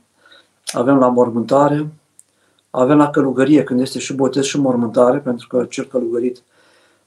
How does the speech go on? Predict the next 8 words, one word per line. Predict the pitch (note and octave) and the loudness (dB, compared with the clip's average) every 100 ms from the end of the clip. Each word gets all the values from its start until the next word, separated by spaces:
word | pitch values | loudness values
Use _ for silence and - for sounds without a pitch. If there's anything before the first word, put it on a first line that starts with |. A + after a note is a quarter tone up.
| _ | _
schimbă | - - D#3+ D3 C3+ | -16 0 2 4 4
numele | B2 B2 B2+ D#3 E3 _ _ - _ | 4 2 2 0 -6 _ _ -20 _
și | - - C#3+ | -14 -12 -2
moare, | B2 B2 A#2 C#3+ D#3 - _ - | 2 4 4 0 -2 -16 _ -4
omul | C3+ B2+ B2 | 0 0 0
vechi | B2 B2+ | 0 -2
moare | B2 A#2+ A#2+ D3 E3+ | 0 2 2 0 -4
și | F#3 - B2+ B2+ B2 | -8 -8 -2 0 0